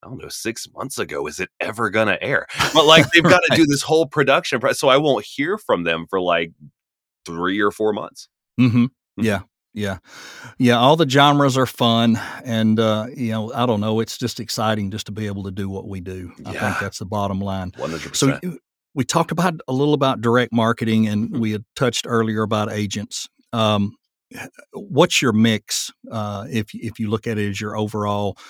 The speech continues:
Speaker 2: marketing, agents, online casting, and all what you're doing? 'Cause I th-, I think we're seeing a big trend right now in direct marketing.
Speaker 1: Yeah, eighty percent of my clients come from direct marketing.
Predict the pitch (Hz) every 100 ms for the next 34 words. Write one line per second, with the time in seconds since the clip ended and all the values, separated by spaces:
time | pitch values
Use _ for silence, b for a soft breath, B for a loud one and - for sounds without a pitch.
0 | B B 113 113 110 110 107 107 110 104
1 | 104 104 117 110 110 107 107 - 107 -
2 | 110 104 110 107 104 - 98 113 107 104
3 | 101 120 127 - 123 - 190 143 - 143
4 | 139 113 123 - - 120 113 104 117 110
5 | 107 101 104 101 104 101 92 - - -
6 | _ - 175 247 - 139 190 208 - 165
7 | - 151 139 110 107 107 113 - - 82
8 | - 80 78 71 78 71 71 67